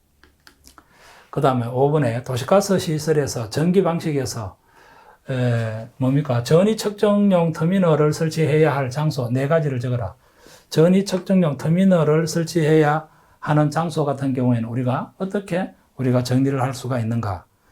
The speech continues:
직류 전철, 횡단부 주의. 그죠? 첫 번째로는 우리가 직류 전철,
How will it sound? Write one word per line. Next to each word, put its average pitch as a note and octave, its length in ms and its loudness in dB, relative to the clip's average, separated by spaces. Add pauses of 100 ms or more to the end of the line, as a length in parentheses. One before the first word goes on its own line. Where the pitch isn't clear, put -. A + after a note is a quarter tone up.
(360)
직류 G3+ 600 2
전철, C#3 580 -2 (100)
횡단부 D#3+ 520 2
주의. B2 380 -2 (120)
그죠? C3+ 260 -6
첫 E3 180 -6
번째로는 C3+ 640 -2
우리가 B2 400 -4 (420)
직류 F3+ 560 4
전철, C3 420 -4